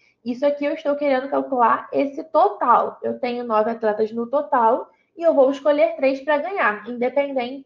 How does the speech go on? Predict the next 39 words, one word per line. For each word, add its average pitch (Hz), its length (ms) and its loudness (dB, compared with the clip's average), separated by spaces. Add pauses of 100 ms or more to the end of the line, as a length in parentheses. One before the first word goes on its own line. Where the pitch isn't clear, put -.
(100)
se 302 120 -8
é 226 120 4
brasileiro 240 720 2
ou 311 240 0
não. 196 320 -4
Eu 208 80 -4
só 214 120 -8
quero 226 300 4
organizar 226 440 0
o 233 120 0
pódio 226 460 2 (400)
de 214 160 -2
uma 285 240 0
maneira 277 480 2
geral, 247 680 2 (200)
que 240 100 -6
esse 226 140 0
aqui 233 200 -6
vai 233 140 0
ser 240 160 -2
o 254 100 -2
número 240 380 -4 (280)
total 262 360 4
de 226 100 -4
maneiras, 247 560 -10
ok? 254 500 -4 (1160)
Os 247 160 -4
casos 285 440 2
em 277 80 -12
que 285 100 -14
não 302 320 -4
há 320 140 2
brasileiro 247 540 0
nas 208 260 -8
três 226 240 -4
primeiras 202 420 -8
posições, 208 920 -6 (360)
ou 233 120 0
seja, 202 420 4